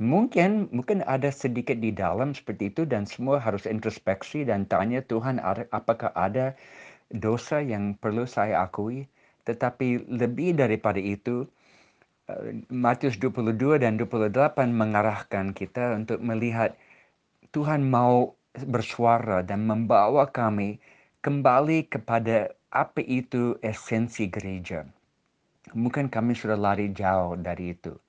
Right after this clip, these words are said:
Di, di mana esensi kita mun-, mulai menemukan bahwa hanya dua, tiga atau lebih berkumpul dalam nama Yesus, Yesus hadir di situ.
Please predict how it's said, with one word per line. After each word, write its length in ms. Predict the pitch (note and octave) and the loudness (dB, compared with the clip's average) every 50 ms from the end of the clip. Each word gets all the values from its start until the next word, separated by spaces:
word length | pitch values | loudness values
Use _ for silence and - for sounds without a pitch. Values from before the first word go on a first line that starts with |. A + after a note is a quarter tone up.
| _ _ _ _ _ _ _ _ _ _ _ _ - | _ _ _ _ _ _ _ _ _ _ _ _ -14
Di, 560 | - G2+ - - A2 G2+ G#2+ G#2+ G#2+ G#2 A2+ | -14 -12 -10 -8 -6 -4 -4 -4 -2 -2 -2
di 80 | G2+ A2 | 0 0
mana 320 | A2 A2+ A#2 A#2 A#2 A2 | 2 2 2 2 4 2
esensi 480 | G2+ - - - B2+ C#3 C3+ - - C3 | 0 0 0 0 0 0 0 -2 -4 -4
kita 240 | - - A2+ - A#2+ | -4 -4 -2 0 0
mun-, 320 | A2+ A2 A2 A2 A2 A2+ - A2+ | 2 2 2 2 0 -2 -2 -4
mulai 240 | A2 G#2+ G#2+ A2 | -4 -2 0 0
menemukan 720 | A2+ A2 G#2+ G#2 G#2+ G#2+ G#2+ A2+ A2+ - - G#2 F#2+ F#2+ F#2+ | 0 0 0 0 0 2 2 0 0 0 0 0 0 2 2
bahwa 320 | G2+ G#2 G#2+ A2 A2+ A#2 A2+ - B2+ | 2 0 2 2 2 2 2 -2 -4
hanya 240 | B2 C#3 D3 C3+ B2 | -4 -4 -2 -2 -2
dua, 560 | B2+ A#2 C#3 C#3+ D#3 E3 E3+ E3+ F3 F3+ E3+ | -2 0 0 2 4 4 4 2 2 -2 -4
tiga 400 | - - C3+ C3 B2+ D3 D3 C3+ | -4 -2 -2 0 2 2 2 4
atau 160 | - B2+ A#2+ A#2 | 4 4 4 4
lebih 320 | A#2 A#2 A#2 B2 C#3 D#3 | 2 2 2 2 0 0
berkumpul 560 | C#3 A#2+ - - - - B2+ C#3 C#3 D#3 D#3 | 0 0 -2 -2 0 0 0 0 0 -2 -2
dalam 320 | D#3 B2+ A2 A2 A2 A2 A2+ | 0 2 2 2 2 2 2
nama 160 | A#2+ A#2 A#2+ A#2+ | 0 0 2 2
Yesus, 560 | B2+ C3 D3 E3 - F#3+ F#3 G#3 - - - _ _ - _ - | 2 0 0 -2 -2 -4 -4 -4 -6 -12 -20 _ _ -20 _ -4
Yesus 320 | A2+ C#3 D3 - E3 E3 - | -4 -2 -2 -2 -4 -4 0
hadir 320 | - D3 D3 D#3 D3 D3 | 2 2 2 4 2 -2
di 160 | C#3 C#3 D3 | -2 -2 -4
situ. 480 | - - - F3 E3+ E3+ - G2+ F2+ F2 | -6 -4 -4 -4 -4 -2 -4 -4 -4 -6